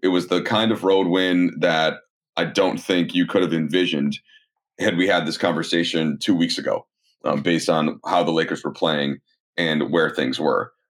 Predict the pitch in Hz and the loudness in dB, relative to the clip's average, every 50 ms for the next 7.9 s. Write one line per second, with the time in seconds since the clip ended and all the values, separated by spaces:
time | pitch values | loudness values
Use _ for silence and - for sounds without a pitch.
0 | _ _ _ _ _ _ _ _ _ _ _ _ _ _ _ _ _ _ - 85 | _ _ _ _ _ _ _ _ _ _ _ _ _ _ _ _ _ _ -4 0
1 | 123 139 147 131 110 110 120 113 113 110 110 107 - 107 107 101 104 104 85 95 | 2 2 2 4 4 2 2 2 2 0 0 2 4 2 2 2 2 2 2 2
2 | 95 95 98 - - _ _ _ _ _ _ _ _ _ _ - 95 98 104 92 | 2 2 0 -2 -6 _ _ _ _ _ _ _ _ _ _ -6 0 0 0 0
3 | - - - - _ _ _ _ _ - 123 - - 127 123 - - 110 104 95 | 0 -4 -10 -10 _ _ _ _ _ -6 -4 0 2 2 2 2 2 2 2 2
4 | 95 95 90 80 107 107 92 85 87 82 87 87 78 78 80 80 78 71 71 76 | 4 2 2 2 2 4 4 4 2 2 0 -2 -2 0 -2 -2 0 0 0 0
5 | 82 - - 82 - 85 87 85 85 85 78 85 85 76 78 76 82 87 90 - | -2 -2 -4 -4 -2 0 0 0 0 0 0 0 0 0 0 0 0 0 0 -2
6 | 87 76 76 73 73 71 78 78 - - 90 92 - - - 107 107 107 - - | -6 -6 -4 -4 -4 -2 -2 -4 -2 0 -2 -2 0 0 0 0 0 0 -2 -8
7 | - _ _ _ _ - - - 127 123 120 107 98 90 78 73 67 - | -10 _ _ _ _ -12 -2 0 2 4 4 4 2 2 2 0 -2 -4